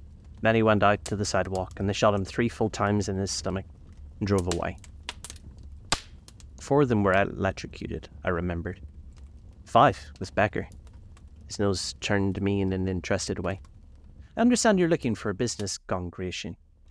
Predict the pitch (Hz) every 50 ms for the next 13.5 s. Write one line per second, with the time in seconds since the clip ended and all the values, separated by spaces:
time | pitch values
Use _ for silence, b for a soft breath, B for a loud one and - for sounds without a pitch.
0 | - - - - - - - - - - - - - - - - - - - -
1 | - - 117 101 - 143 135 - - - 120 - - 104 92 107 98 - - -
2 | 104 104 104 95 90 - 104 104 98 - - - 107 98 101 95 95 92 90 -
3 | - - - - - - - 92 95 92 82 85 - - - - - - - -
4 | - - - - - - - - 110 110 - - - 101 92 87 - - 95 85
5 | - - 101 95 92 82 82 85 - - - - - - - - - - - -
6 | - - - - - - - - 160 160 110 92 - - - - - - 110 98
7 | 85 - - - - 90 - - - - 90 85 80 92 - - - 120 - -
8 | 95 87 - 85 82 85 87 85 85 - - - - - - - - - - -
9 | - - - - - - - - - 110 104 98 101 180 214 - - - - -
10 | - - - - - - - 98 95 95 - - - 98 95 90 - - 98 98
11 | 107 - - - - - - - 104 - - - - 101 95 - - 101 - -
12 | - - - - - - - - B B B B B 220 214 - 214 - - 165
13 | - - 107 - - 104 101 90 85 -